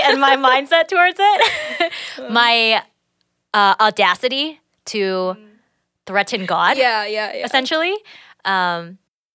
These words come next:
Speaker 1: but also just, like, what you mentioned, like, you are changed. Well, I, I was changed, but the situation was the same. So I think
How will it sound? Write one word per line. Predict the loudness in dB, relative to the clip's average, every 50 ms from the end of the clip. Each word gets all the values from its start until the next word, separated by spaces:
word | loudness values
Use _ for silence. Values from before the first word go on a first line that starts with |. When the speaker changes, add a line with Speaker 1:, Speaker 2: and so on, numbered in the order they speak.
| _ _ _ -4
Speaker 1:
but | 0 2
also | 4 4 2 0 0 -2 -2 -2 0
just, | -2 -4 -4 -2 -2
like, | -2 -2 -2
what | -4 -8
you | -8 -6
mentioned, | -6 -6 -6 -6 -8 -10 -10 -10 -10 -8
like, | -10 -10 -10 -10 _ _ _ _ _ _ _ _ _ _ _ _ _ _ _ _ _ _ _ _ _ _ _ _ _ _ _ _ _ _ _ _ _ _ _ _ _ _ _ -16
you | -12 -8 -6 -6 -6 -4 -6 -6 -6 -6 -6 -6 -6 -6 -6 -8 _ _ _ _ _ _ _ -8
are | -8 -8 -6
changed. | -8 -10 -12 -12 -12 -12 -14 -16 -16 -16 -18 -20 _ _ _ _ _ _ _ _ _ _ _ _ _ _ _ _ _ -12
Well, | -8 -8 -8 -6 -8
I, | -10 -10 -12 -12 -12 _ -6
I | -4 -4
was | -4 -6 -10
changed, | -10 -14 -12 -12 -12 -12 -14 -16 -16 _
but | -8 -8 -8 -8 _ _ _ _ _ _ _ _ _ _
the | -12 -12
situation | -10 -10 -8 -6 -4 -4 -4 -6 -6 -10 -12 -14
was | -16 -20
the | -20 -20
same. | -20 -20 -20 _ _ _ _ _ _ _ _ _ _ _ _ _ _ _
So | -6 -6
I | -6
think | -4 -4 -6 -6 -6 _ -18